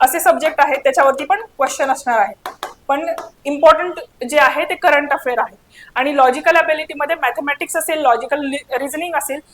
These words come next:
याच्यावरती, तसेच, अ, क्वाड्रॅटिक इक्वेशन वगैरे यावरती क्वेश्चन तुम्हाला लॉजिकल ॲबिलिटीमध्ये विचारले जातात. आता आपण बघूया की या टेक-, अ, लॅबोरेटरी टेक्निशियनमध्ये टेक्निकल सब्जेक्ट कोणते कोणते इन्क्लुडेड आहेत. तर ते असतील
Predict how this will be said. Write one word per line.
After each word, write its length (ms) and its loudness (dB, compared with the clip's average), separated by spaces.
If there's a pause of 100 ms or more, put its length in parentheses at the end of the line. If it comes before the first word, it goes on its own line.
(160)
याच्यावरती, 480 0
तसेच, 400 -8
अ, 140 0
क्वाड्रॅटिक 460 0
इक्वेशन 460 -6 (260)
वगैरे 240 0
यावरती 440 4
क्वेश्चन 380 -6
तुम्हाला 220 -2
लॉजिकल 380 2
ॲबिलिटीमध्ये 600 -2
विचारले 360 -2
जातात. 240 -10 (580)
आता 180 4
आपण 240 2
बघूया 280 -2 (360)
की 100 -4
या 120 6
टेक-, 420 -4
अ, 140 2 (160)
लॅबोरेटरी 460 2
टेक्निशियनमध्ये 680 -4
टेक्निकल 440 -2
सब्जेक्ट 440 -4
कोणते 280 -2
कोणते 260 -2
इन्क्लुडेड 460 -2
आहेत. 220 -2 (840)
तर 40 2
ते 160 0
असतील 400 4